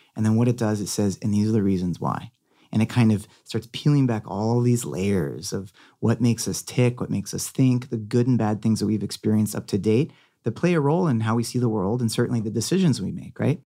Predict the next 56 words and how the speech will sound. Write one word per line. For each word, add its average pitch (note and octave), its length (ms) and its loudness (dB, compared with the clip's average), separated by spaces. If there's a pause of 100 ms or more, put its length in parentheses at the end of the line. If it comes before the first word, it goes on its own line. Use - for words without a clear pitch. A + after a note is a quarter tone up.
So, - 160 -2
but C3 120 0
what E3 140 2
it E3+ 100 0
did G#3+ 200 0
is C3 140 0
it C3 120 -8
told D3+ 300 0
me, B2+ 140 4
first A#2+ 240 -2
of - 60 -6
all, A#2 80 0
that A#2 100 0
I'm A2+ 100 2
here G#2 180 0
for F#2+ 140 -4
service, - 580 -6 (560)
right? A#2+ 400 2
And G#2 400 0 (340)
the A#2+ 140 2
message A#2+ 520 2
that G#2 320 -2
the A#2 80 0
repeated A2+ 440 0
throughout G2 440 -2
my G#2 120 -2
ceremony, G#2+ 480 2
which A2+ 160 0
was F2 120 -8
two - 180 -2
days, F#2+ 500 0
eight G#2 120 2
hours G2 240 2
each G#2+ 200 -2
day, - 280 -4 (300)
was, F#2+ 380 0 (240)
"Thy G2+ 100 0
will A2 160 2
be A2+ 120 2
done, F2+ 400 -2
thy - 100 -2
will F2 160 2
be F2+ 100 0
done, - 360 -6
thy F#2 100 -4
will - 140 0
be - 100 -8
done." - 300 -12
And A2 100 -4
it G#2+ 60 -2
was A2 140 -2
really A#2+ 200 4
just A2+ 180 -4
telling G2 280 2
me, G2 100 4
like, F#2+ 220 0